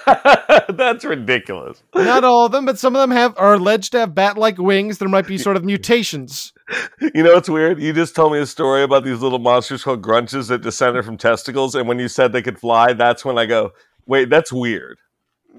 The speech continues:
Speaker 2: That part does not check. No, they don't Superman fly. They have
Speaker 1: <laughs>
Speaker 2: bat-like wings, but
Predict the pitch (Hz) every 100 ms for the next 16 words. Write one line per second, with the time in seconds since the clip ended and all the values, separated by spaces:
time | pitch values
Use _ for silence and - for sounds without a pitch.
0 | 208 185 262 269 202 - 240 226 185 165
1 | 247 247 185 214 214 214 196 - 180 185
2 | 143 165 247 349 349 285 226 202 165 -
3 | 135 123 143 _ _ _ 160 196 214 285
4 | 214 240 220 220 - 175 196 123 101 -
5 | - 156 320 - _ -